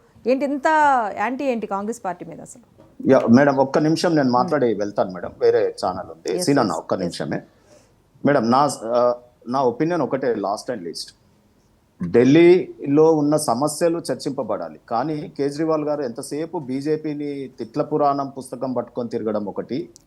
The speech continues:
Speaker 2: మేజర్గా వారికి డిసడ్వాంటేజ్. మేమేమో, ఆ, ఇన్‌ఫ్రాస్ట్రక్చర్ ఎట్లా డెవలప్ చేస్తా ఉన్నాం అనేది మేము చెప్పినాం. రెండోది, ఇది ఎట్లా తయారైంది ఢిల్లీ? ఈ రోజు ఉన్న పరిస్థితి ఏంటంటే, వింటర్ వస్తేనేమో సైబీరియా అవుతది,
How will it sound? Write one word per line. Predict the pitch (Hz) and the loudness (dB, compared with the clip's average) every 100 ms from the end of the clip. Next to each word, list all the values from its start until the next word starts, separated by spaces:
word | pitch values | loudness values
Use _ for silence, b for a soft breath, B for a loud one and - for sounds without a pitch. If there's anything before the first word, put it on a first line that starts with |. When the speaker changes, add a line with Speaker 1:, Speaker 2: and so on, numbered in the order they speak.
| 123 | -8
Speaker 2:
మేజర్గా | 101 110 143 151 147 151 135 117 | -4 0 2 0 2 2 0 -4
వారికి | 117 113 107 | -8 -8 -8
డిసడ్వాంటేజ్. | 113 104 123 113 98 90 90 85 | -12 -8 -4 -4 -6 -10 -14 -8
మేమేమో, | 117 156 156 165 143 - _ _ - | -4 0 0 0 -2 -4 _ _ -2
ఆ, | 135 | 0
ఇన్‌ఫ్రాస్ట్రక్చర్ | 127 135 156 151 151 156 139 139 131 | 2 0 -2 -2 -2 -2 -2 -2 -4
ఎట్లా | 117 139 | -4 -6
డెవలప్ | 123 127 127 117 | -4 -4 -4 -8
చేస్తా | 117 104 123 | -10 -8 -8
ఉన్నాం | 117 110 107 | -8 -10 -10
అనేది | 107 135 147 | -10 -10 -6
మేము | 117 123 107 | -2 -2 -2
చెప్పినాం. | - - - b b _ _ 104 | -6 -12 -20 b b _ _ -2
రెండోది, | 127 165 170 | 0 2 2
ఇది | 143 | 0
ఎట్లా | - | -2
తయారైంది | 156 160 160 156 | -2 0 0 -2
ఢిల్లీ? | 131 127 143 | -4 -6 -6
ఈ | 131 135 | -6 -6
రోజు | 151 147 | -8 -8
ఉన్న | 147 | -10
పరిస్థితి | - 131 - 131 | -8 -8 -8 -6
ఏంటంటే, | 120 98 90 143 123 | -6 -4 -2 0 2
వింటర్ | 147 156 160 | 4 6 6
వస్తేనేమో | 156 156 139 143 156 | 6 4 2 2 2
సైబీరియా | 131 127 143 143 143 | 2 4 2 4 4
అవుతది, | 120 104 95 90 | 4 2 -6 -6